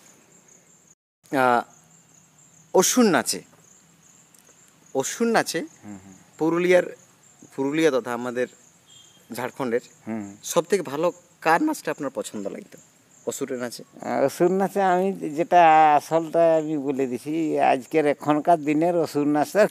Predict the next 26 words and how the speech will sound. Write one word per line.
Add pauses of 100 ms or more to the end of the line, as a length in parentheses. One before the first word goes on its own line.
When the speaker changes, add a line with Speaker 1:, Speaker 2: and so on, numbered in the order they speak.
Speaker 2:
কি
বলবো,
এখনের
লোক
তো
Speaker 1:
এখন
Speaker 2:
নাই।
Speaker 1:
নয়, (160)
এখন
নয়।
Speaker 2:
আগেকার
দিনে।
Speaker 1:
আপনি
আপনাদের,
আপনার
মতন
করে
বলুন।
Speaker 2:
আগেকার
দিনে
অসুর
নাচে
একটা
বিখ্যাত
আমাকে
লাগতো।